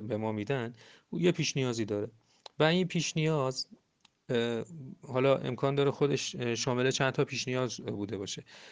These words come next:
ما باید، اه، به اون پیش نیازها همشون تسلط کامل داشته باشیم،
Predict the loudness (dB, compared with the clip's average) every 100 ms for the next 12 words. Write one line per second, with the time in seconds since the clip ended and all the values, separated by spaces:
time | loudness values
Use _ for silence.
0 | -6 2 6 8 8 6 4 6 6 6
1 | 0 -6 -14 -16 _ -2 2 4 2 -2
2 | -2 0 0 0 0 0 -4 _ _ _
3 | -2 2 2 2 -2 0 2 4 2 2
4 | 0 -2 0 -2 -2 -6 -8 -10 -10 -12